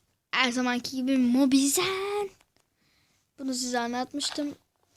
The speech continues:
Da o videom yüklenmiş miydi ki bilmiyorum. Bilmediğim şeyi size anlattım diyor. Özür. Bakak bakalım kaç odunumuz varmış. Şu ağacı da alalım.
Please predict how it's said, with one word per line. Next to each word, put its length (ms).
Da 100
o 80
videom 320
yüklenmiş 500
miydi 200
ki 200
bilmiyorum. 320
Bilmediğim 460
şeyi 240
size 280
anlattım 680
diyor. 120
Özür. 220
Bakak 300
bakalım 360
kaç 260
odunumuz 480
varmış. 400
Şu 280
ağacı 520
da 60
alalım. 380